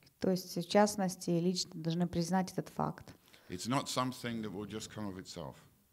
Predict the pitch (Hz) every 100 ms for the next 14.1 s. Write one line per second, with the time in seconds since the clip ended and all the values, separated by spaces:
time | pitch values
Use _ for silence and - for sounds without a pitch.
0 | - 185 190 190 214 208 185 175 165 -
1 | 180 170 - - 180 180 165 165 156 -
2 | - - - - - - - - - -
3 | 107 110 107 101 - - - - - -
4 | - - - - - - _ _ _ _
5 | _ _ - 120 - - _ _ _ -
6 | _ _ 117 123 131 131 120 120 165 -
7 | 165 196 240 - - _ _ _ _ 104
8 | 113 113 - 120 110 - - 156 165 160
9 | - 95 90 120 - - - - - 107
10 | 104 98 98 - 120 139 143 113 120 123
11 | 104 80 76 95 - - - - - -
12 | - - - 139 170 - 160 139 - 123
13 | 113 113 - 95 87 87 78 69 - -